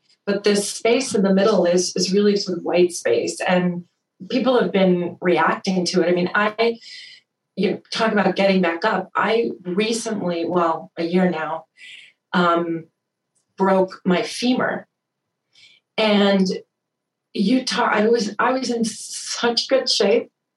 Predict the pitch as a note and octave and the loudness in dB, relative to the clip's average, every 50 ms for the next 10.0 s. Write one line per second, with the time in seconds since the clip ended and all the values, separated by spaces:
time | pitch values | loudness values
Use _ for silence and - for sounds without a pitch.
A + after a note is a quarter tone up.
0 | - F#3+ - - - C4 B3+ B3+ A3+ F#3+ G#3 G#3 G#3 G#3 G3+ F#3 - - - - | -6 -6 -4 0 2 2 4 4 2 2 2 2 4 2 2 0 0 -2 -2 0
1 | - G#3+ G#3+ G#3 G#3 - - - - - G#3 G3+ G3+ G3+ F#3+ - - - F#3+ F3+ | 2 2 2 2 0 -2 -6 -6 -2 0 2 4 4 2 2 0 0 0 0 0
2 | F3+ - - F#3 F3+ - - - G3 F#3+ F#3+ - - A#3 A3+ - - - G#3 G3 | 0 0 -2 -2 -2 -2 -2 -2 0 0 0 2 2 2 0 0 0 2 2 4
3 | G3 F#3 F3 F3 F3 E3 F3 E3+ D#3 D3 - - _ _ _ - - _ - G3+ | 4 2 2 2 0 0 0 -2 -4 -6 -12 -16 _ _ _ -20 -12 _ 0 2
4 | G3 G3 F#3 E3+ F3+ F3+ - - A3+ G#3 G3+ G3 F#3+ F#3 E3+ D#3+ D#3+ - - - | 2 4 2 2 0 0 -2 0 0 2 2 2 2 0 -2 -4 -6 -8 -12 -14
5 | - - - - - - - - - - - _ - G3+ G3+ G3 G3 G3 F#3+ F#3 | -12 -12 -12 -10 -12 -12 -12 -14 -16 -16 -12 _ -2 0 2 2 4 4 2 2
6 | - - F3+ - F#3 F3+ - G3+ F#3 - - G#3+ F#3+ F#3+ F3+ F3 - - - - | 2 0 -2 -2 -2 -2 0 -2 -2 0 0 2 2 2 2 0 -2 -2 -2 0
7 | C4 B3 A#3 A#3 A#3 A3 G#3 G#3 G#3 F#3 F3+ F#3 F3 - F3 D#3+ E3+ E3 - _ | 0 2 4 4 4 4 4 4 4 4 2 2 0 0 -2 -4 -8 -8 -10 _
8 | _ - - - - _ _ _ _ - G#3+ G3+ G3 G3 F#3+ F#3+ F#3+ G3 F3+ F3+ | _ -20 -20 -20 -20 _ _ _ _ -2 0 2 2 4 2 2 2 0 -2 -4
9 | - - _ _ _ _ _ _ _ _ A3+ A3 G#3+ G#3+ G#3+ G#3+ G#3+ G#3 G3+ | -8 -14 _ _ _ _ _ _ _ _ -2 0 2 2 2 4 4 4 2